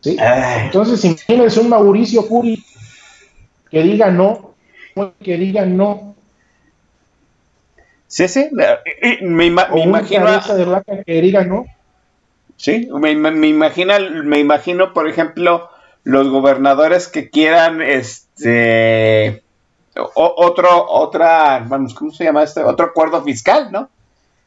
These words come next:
Speaker 2: Que digan, "Ah, yo, pues, entonces, el, el tan comentado Mexit, ah, ¿quieren su Mexit?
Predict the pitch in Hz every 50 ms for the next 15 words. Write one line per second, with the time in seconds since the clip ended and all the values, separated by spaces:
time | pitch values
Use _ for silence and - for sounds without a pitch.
0 | _ - 131 135 139 151 160 - 170 208 247 233 233 220 - - - 175 165 143
1 | 180 185 185 202 214 - - - - - - 139 135 135 135 135 131 131 127 123
2 | - - 143 143 135 135 131 127 123 120 117 113 _ - 139 135 139 139 135 117
3 | 151 139 135 139 131 123 - 156 170 170 170 180 185 175 - 160 147 - - 208
4 | 262 294 - 302 - - _ - 214 220 240 240 226 220 196 208 233 226 - -
5 | 302 -